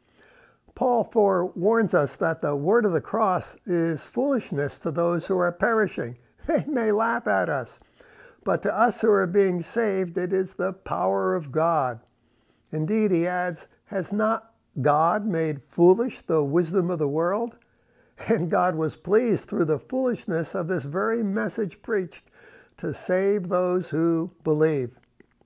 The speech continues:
Although the Jews ask for signs and the Greeks search for wisdom,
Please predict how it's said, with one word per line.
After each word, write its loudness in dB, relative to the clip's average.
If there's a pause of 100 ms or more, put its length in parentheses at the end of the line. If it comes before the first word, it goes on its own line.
(680)
Although 6
the 2
Jews 4
ask 2
for 0
signs 0
and 2
the -2
Greeks -4
search -4
for 0
wisdom, 0